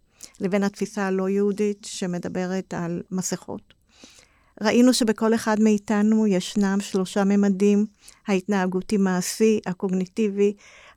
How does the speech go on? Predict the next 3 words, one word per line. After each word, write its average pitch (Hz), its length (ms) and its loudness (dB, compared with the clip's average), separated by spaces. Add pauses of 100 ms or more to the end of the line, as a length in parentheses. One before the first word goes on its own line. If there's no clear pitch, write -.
החשיבתי 196 840 -2
והאמוציונלי, 220 1300 2
הרגשי. 202 520 0